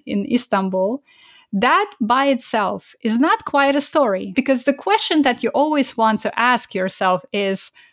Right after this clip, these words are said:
"So what?" So what? So there is, so you learn that there is this Iznik tile.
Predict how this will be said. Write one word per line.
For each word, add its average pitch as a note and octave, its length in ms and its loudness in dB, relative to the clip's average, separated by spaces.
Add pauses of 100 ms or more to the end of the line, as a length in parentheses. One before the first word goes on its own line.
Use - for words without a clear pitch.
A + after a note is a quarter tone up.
"So D#4 300 0
what?" C#4 440 0 (1000)
So - 260 0
what? C#4 300 2
So - 140 0
there B3 180 2
is, C4 220 0
so - 200 -8
you B3+ 220 0
learn C#4 340 0
that A3 140 -2
there A3 160 0
is A#3 140 -2
this G#3+ 180 -6
Iznik G#3+ 420 -2
tile. F#3+ 560 -2